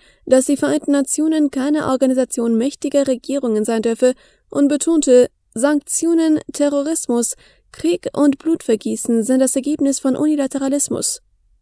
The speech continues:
Der iranische Präsident, der an der Spitze einer hochrangigen Delegation zur Teilnahme an der siebenundsiebzigsten U-N-Generalversammlung in New York eingetroffen ist, erläuterte seine Pläne für diese Reise im Gespräch mit Reportern und fügte hinzu,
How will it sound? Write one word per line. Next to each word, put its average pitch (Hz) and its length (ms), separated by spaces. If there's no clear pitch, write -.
Der 294 220
iranische 320 560
Präsident, 240 640
der 247 160
an 254 60
der 277 100
Spitze - 440
einer 208 200
hochrangigen 254 480
Delegation 240 640
zur 285 140
Teilnahme 262 500
an 254 100
der 240 140
siebenundsiebzigsten 254 920
U-N-Generalversammlung 247 1160
in 302 160
New 311 80
York 302 360
eingetroffen 226 520
ist, - 240
erläuterte 311 600
seine 269 260
Pläne 285 320
für 269 160
diese 277 380
Reise 240 380
im 247 200
Gespräch 302 460
mit 269 160
Reportern 254 480
und 139 180
fügte 233 240
hinzu, 269 380